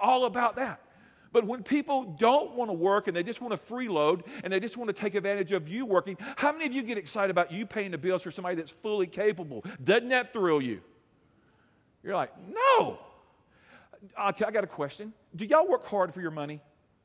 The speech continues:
Oh, you don't work hard? Okay. If somebody said no, somebody's like, "What do you do for a living? I wanna do what you do." It's called work. Okay, so the Lord's return here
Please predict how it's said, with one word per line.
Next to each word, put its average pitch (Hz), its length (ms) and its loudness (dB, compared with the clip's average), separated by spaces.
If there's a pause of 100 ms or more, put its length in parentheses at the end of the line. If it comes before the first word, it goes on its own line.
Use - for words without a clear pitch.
(2500)
Oh, 120 60 -12
you 131 120 -8
don't 220 140 -8
work 220 160 -4
hard? 311 260 -6 (280)
Okay. 147 220 -8 (380)
If 147 120 -6
somebody 190 220 -4
said 147 180 -2
no, 165 320 0
somebody's 156 340 -8
like, - 140 -12
"What 196 100 -10
do 208 60 -10
you 220 80 -10
do 226 120 -12
for - 140 -12
a 127 60 -10
living? 113 260 -10
I 123 60 -10
wanna 185 160 -10
do 190 80 -8
what 190 180 -10
you 240 100 -8
do." 220 140 -10 (1300)
It's - 80 -20
called 170 240 -2
work. 185 500 0
Okay, 175 300 -10
so 180 140 -10
the 160 60 -6
Lord's 170 320 -6
return 240 460 -10
here 175 180 -6